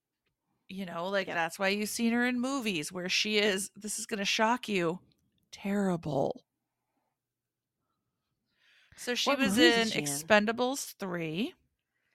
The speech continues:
Speaker 1: and she was awful in it.
Speaker 2: Okay.
Speaker 1: And she is
Speaker 2: Mm-hmm.
Speaker 1: in, oh, is it Fast Seven? It's the one where they go to Dubai. And she's a, uh, bodyguard or something.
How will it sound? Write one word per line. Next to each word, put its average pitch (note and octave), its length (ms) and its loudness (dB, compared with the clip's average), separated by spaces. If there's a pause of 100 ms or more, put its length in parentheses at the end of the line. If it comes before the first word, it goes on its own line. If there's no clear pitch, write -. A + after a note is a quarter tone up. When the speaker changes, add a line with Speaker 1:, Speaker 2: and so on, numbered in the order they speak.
(1300)
Speaker 1:
and F3 360 -4
she - 140 -2
was F#3 140 -4
awful E3+ 400 2
in F3 80 -2
it. B3+ 180 2 (200)
Speaker 2:
Okay. E3 260 -10 (460)
Speaker 1:
And G3+ 840 4
she A3+ 460 0
is G#3+ 380 0
Speaker 2:
Mm-hmm. - 140 -4
Speaker 1:
in, G3 600 2
oh, G3 240 -8
is F3+ 120 -6
it G3+ 80 -10
Fast G3 420 -4
Seven? F#3 500 -2
It's G3 160 -6
the G3 60 -8
one F#3+ 100 -2
where F#3+ 80 -2
they F#3 120 -4
go F3+ 100 -2
to F3 80 -4
Dubai. D#3+ 560 -4 (1300)
And F3+ 260 0
she's G#3 840 0
a, F#3 400 4
uh, E3+ 320 2
bodyguard F3 1000 4
or F3 160 -4
something. C#3+ 760 -6